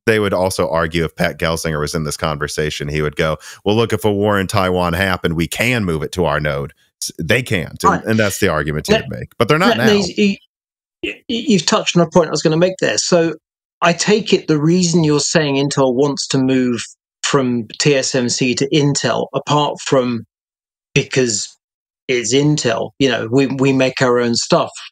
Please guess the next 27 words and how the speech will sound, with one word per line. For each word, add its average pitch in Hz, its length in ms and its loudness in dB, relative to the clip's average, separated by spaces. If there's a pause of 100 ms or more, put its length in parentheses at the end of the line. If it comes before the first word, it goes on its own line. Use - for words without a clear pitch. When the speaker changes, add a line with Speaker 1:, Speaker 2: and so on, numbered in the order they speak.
(200)
Speaker 2:
Uh, 139 120 0 (380)
real 127 260 2
men 123 200 0
have 117 220 -4
fabs, 120 480 -2
as, 110 320 -4
um, 113 240 -2 (120)
Speaker 1:
<laughs> - 140 -12
Speaker 2:
Jerry 117 240 2
Sanders 120 640 -2 (200)
said 117 280 -2 (120)
many 117 220 0
years 110 180 -2
ago. 110 200 -2 (600)
Um, 160 460 2 (920)
but 214 160 2
the 180 120 0
thing 226 200 2
is, 175 120 2
I, 175 260 2
I 185 100 4
would 190 160 2
say 190 300 2
that 135 200 -2 (100)
the 139 380 2
more 139 280 2
immediate 151 480 2